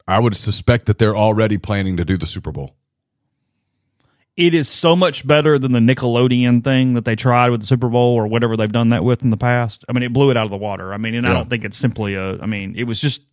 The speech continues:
Speaker 2: the whole setup looked better and had more,
Speaker 1: Mm-hmm.
Speaker 2: in, in, you know, it was more interactive. Yeah, Super Bowl makes tons of sense.
Speaker 1: I would, I would guess, I've not read that, but I would guess that they, given the feedback that they've gotten, they've already like, "Hey,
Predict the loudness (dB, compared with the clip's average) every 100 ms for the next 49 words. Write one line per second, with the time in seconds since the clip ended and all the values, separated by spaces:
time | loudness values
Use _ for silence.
0 | _ -4 0 0 0 -2 0 0 0 -6
1 | -8 -10 -8 -4 -2 -2 -4 -6 -4 -2
2 | 0 0 -2 -4 -6 -4 -4 -2 -2 2
3 | 2 2 0 0 0 0 -2 -2 -4 -12
4 | _ _ _ _ _ _ _ _ _ -2
5 | -2 4 4 6 2 2 -2 -2 -2 -6
6 | -12 -14 -18 _ _ _ _ 0 2 0
7 | -4 _ _ _ -2 2 2 2 0 0
8 | -2 -6 -2 -2 4 2 2 -6 -10 _
9 | _ -4 0 0 2 2 2 0 -2 0
10 | 0 -4 -8 -16 -18 -20 _ _ -8 0
11 | 2 4 2 2 0 0 -2 -4 -4 -4
12 | -4 -6 -6 -6 -2 -2 -2 -4 -6 -6
13 | -6 -8